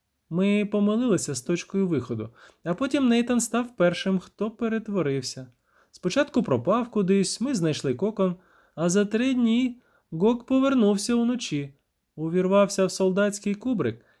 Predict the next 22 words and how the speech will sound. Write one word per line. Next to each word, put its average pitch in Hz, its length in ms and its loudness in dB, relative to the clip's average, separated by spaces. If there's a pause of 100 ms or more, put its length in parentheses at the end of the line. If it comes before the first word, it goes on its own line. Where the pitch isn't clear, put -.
(160)
і 214 100 -4
накинувся 233 640 -2
на 175 160 0
людей, 196 240 2
які 185 260 0
спали. 143 440 -4 (320)
Устиг 254 380 -6
убити 226 320 0
чотирьох, 180 580 -2 (320)
аж 151 240 -2
нарешті 202 480 0
хтось 233 440 -4 (260)
прострелив 233 640 0
йому 220 240 2
голову. 113 460 0 (720)
А 185 260 0
ще 247 320 -4
через 240 380 0
два 202 220 0
дні 151 320 0
з 135 80 -6
медсанчастини, 180 1080 -2